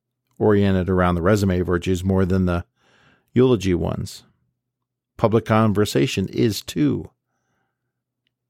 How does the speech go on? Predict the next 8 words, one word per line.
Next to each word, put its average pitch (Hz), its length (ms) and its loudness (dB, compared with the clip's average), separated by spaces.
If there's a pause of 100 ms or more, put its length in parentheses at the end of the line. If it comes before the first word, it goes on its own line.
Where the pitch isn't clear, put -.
(120)
The 104 80 -6
self-help 104 500 2
tips - 300 -2
in 95 80 0
magazines, 104 640 2
the 92 100 0
nonfiction 90 720 0
bestsellers, 104 760 0